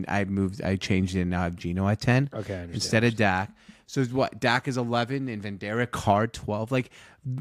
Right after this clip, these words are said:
Speaker 1: Derek Carr probably is not the twelfth best quarterback, like, three, four years ago. It's just that I feel like the N F L's quarterbacks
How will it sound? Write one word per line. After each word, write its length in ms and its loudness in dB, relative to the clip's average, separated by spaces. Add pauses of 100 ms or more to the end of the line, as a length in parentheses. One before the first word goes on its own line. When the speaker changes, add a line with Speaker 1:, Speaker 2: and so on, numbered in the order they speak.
(460)
Speaker 1:
Derek 260 6
Carr 440 2 (880)
probably 240 0
is 100 2
not 140 4
the 80 -8
twelfth 240 -8
best 200 -4
quarterback, 680 0
like, 160 -4
three, 200 -2
four 240 -4
years 320 2
ago. 280 -2
It's 140 -4
just 200 -4
that 140 0
I 60 -2
feel 140 0
like 100 2
the 260 0
N 100 0
F 160 -4
L's 240 0
quarterbacks 720 2